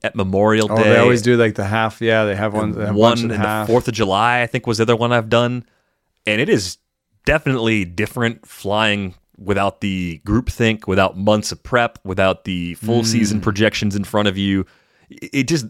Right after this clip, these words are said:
Speaker 1: it leads you
Speaker 2: People
Speaker 1: down.
Speaker 2: overvaluing hot starts.
Speaker 1: Yes, like
Speaker 2: For the
Speaker 1: the,
Speaker 2: most
Speaker 1: the
Speaker 2: part.
Speaker 1: players that have over and underperformed up to that point are fascinating because the, the recency bias is even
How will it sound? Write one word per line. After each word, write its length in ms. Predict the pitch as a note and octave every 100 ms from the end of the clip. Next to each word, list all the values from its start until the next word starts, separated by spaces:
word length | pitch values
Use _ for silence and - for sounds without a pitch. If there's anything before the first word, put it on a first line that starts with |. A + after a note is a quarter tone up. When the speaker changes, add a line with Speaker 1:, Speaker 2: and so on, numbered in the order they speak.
| -
Speaker 1:
it 180 | A#2 G#2+
leads 320 | A#2 D3+ B2
you 120 | B2+
Speaker 2:
People 100 | A2
Speaker 1:
down. 140 | A2 B2+
Speaker 2:
overvaluing 640 | A#2+ A2 A2+ A#2 A#2 A2
hot 240 | G#2+ A2+
starts. 720 | - A2 G#2+ A#2+ - - - _
Speaker 1:
Yes, 500 | G2+ F#2+ A2 - -
like 120 | G2 F#2
Speaker 2:
For 60 |
the 60 | G#2
Speaker 1:
the, 60 | F#2+
Speaker 2:
most 100 | D#2+
Speaker 1:
the 60 |
Speaker 2:
part. 100 | F#2 A2+
Speaker 1:
players 280 | A#2+ C3+
that 100 | A#2+
have 140 | A2+ G2
over 320 | G#2+ A#2 B2 G#2+
and 80 | G2
underperformed 760 | F#2+ G2+ F#2+ F2 - F#2 G2+ - G#2+
up 180 | - -
to 180 | A#2
that 260 | G2+ G2 -
point 340 | - F#2+ D3 - -
are 140 | F2+
fascinating 800 | - - G2 F2+ F#2 D#2+ D#2 D#2+
because 420 | F2 F#2+ E2+ E2
the, 260 | E2+ E2 D#2+
the 140 | F2
recency 500 | E2 G#2+ - F2+ G2
bias 420 | E2+ F2 F2+ F2 F2+
is 120 | F#2
even 360 | F#2+ F2 E2